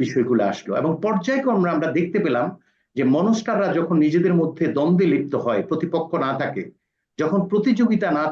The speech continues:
থাকে, দুর্বলের বিরুদ্ধে প্রতিহিংসার চর্চা হয় সমাজে, যেটা বিরাজ করছে এখন, তখন এই মনস্টারদের মধ্যে একটা দ্বন্দ্ব শুরু হয়ে যায়, আমরা কিছু জিনিস জানতে পারি।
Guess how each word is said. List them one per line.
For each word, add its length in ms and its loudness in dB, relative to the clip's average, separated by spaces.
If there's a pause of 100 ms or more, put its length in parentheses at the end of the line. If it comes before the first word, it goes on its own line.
থাকে, 240 -2 (160)
দুর্বলের 500 2
বিরুদ্ধে 280 0 (100)
প্রতিহিংসার 640 2
চর্চা 300 -2
হয় 240 0
সমাজে, 320 -4 (480)
যেটা 220 0
বিরাজ 300 0
করছে 260 -4
এখন, 220 -2 (140)
তখন 220 2 (520)
এই 120 0 (1000)
মনস্টারদের 680 0
মধ্যে 300 -2
একটা 180 -4
দ্বন্দ্ব 360 0
শুরু 240 0
হয়ে 180 0
যায়, 120 0
আমরা 200 0
কিছু 200 -4
জিনিস 260 2
জানতে 300 -2
পারি। 200 -6